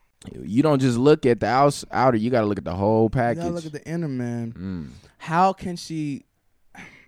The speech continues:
Speaker 2: does she serve and bring glory to God in y'all's relationship?
Speaker 1: Yep.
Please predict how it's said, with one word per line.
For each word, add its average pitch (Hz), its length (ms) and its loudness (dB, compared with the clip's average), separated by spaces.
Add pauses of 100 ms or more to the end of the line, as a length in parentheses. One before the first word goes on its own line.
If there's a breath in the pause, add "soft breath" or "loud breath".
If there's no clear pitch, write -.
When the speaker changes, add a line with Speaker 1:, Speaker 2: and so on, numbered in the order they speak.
(180)
Speaker 2:
does 170 200 -10
she 175 160 -8
serve 147 420 -6
and 127 160 -8
bring 127 260 -6
glory 117 300 -6
to 98 80 -14
God 113 320 -10
in 113 100 -10
y'all's 113 240 -12
relationship? - 580 -18
Speaker 1:
Yep. 87 320 -2